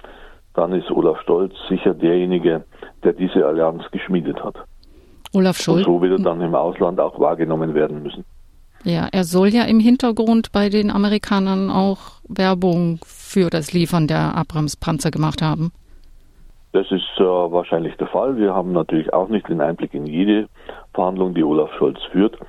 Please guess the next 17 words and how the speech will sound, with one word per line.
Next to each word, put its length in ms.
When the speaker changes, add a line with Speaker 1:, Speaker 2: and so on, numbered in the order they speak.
Speaker 1:
Und 180
das 140
ist 140
auch 240
gut 280
so, 140
weil 120
manche 280
Sachen 340
braucht 280
man 100
nicht 240
im 140
Nachrichtenticker 1040
der 80
Nachrichtenagenturen 1000
nachlesen, 640